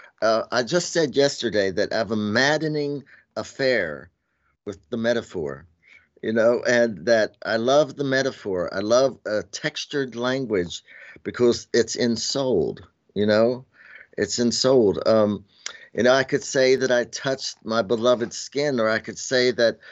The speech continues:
that, um, I explored the rhythm of my beloved skin, like, I don't know, like, um, like, uh, like going down the landscape of their soul, you know, uh, and, and tracing the landscape, the map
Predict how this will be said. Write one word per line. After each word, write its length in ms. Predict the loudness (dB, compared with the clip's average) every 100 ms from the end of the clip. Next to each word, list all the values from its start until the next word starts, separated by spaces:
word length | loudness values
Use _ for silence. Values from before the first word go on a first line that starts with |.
| -20 -20 -2
that, 280 | 2 2 0
um, 260 | -8 -6 -6 -4
I 120 | -4
explored 640 | -4 -12 -4 2 4 2
the 100 | 0
rhythm 440 | 2 2 2 -2 -4
of 180 | -6 -4
my 120 | -4
beloved 600 | -4 -2 -2 -2 -6 -8
skin, 540 | -16 -4 0 0 0
like, 380 | -2 -2 -4 -8 -20 -20 -20 -20 -10
I 40 |
don't 160 | -4 0
know, 180 | 2 2
like, 400 | 2 2 0 -4
um, 360 | -2 -2 -4 -10 _ _ _ _ _
like, 320 | -2 -2 -2 _
uh, 120 | -12 -10 -10 -12 -14 -20 _ -20 -20 -14
like 340 | -8 -6 -6
going 380 | -2 2 4 2
down 320 | 2 2 0
the 80 | 0
landscape 800 | 2 2 0 -4 -6 -2 -2 -4 -12 -18 -10
of 140 | -4
their 160 | 0 -2
soul, 600 | -2 -4 -2 -2 -4 -6
you 100 | 0 4
know, 300 | 6 4 0 -8 -14 -6 2
uh, 300 | 6 6 4
and, 260 | 2 0 -2
and 280 | -4 -4 -6
tracing 560 | -2 0 0 -2 -4
the 80 | -2
landscape, 640 | -2 0 -2 -4 -4 -4 -4
the 100 | -2
map 460 | 0 0 0 -6